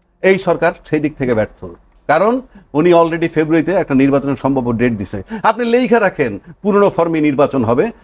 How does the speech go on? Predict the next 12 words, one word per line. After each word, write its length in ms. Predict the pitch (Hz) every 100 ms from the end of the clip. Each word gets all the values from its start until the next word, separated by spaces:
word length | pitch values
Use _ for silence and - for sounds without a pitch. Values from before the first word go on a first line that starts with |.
| 147
এবং 160 | 175
সেই 140 | - 208 - 127
গয়রহ 460 | 165 202 208 175
আগে 240 | 165 160 160
যেভাবে 280 | 151 151
হয়েছিল 320 | 147 143 185 254 - _
ঠিক 180 | 175 180 -
একইভাবে। 520 | 160 160 104 98 90 - _ _ _
সুতরাং 440 | 208 214 220 170 208 - _ _ _ _ _ _ _ _ -
এখানে 300 | 180 202 220
জনগণের 440 | 180 185 185 185
প্রত্যাশা 560 | 180 175 170 156 180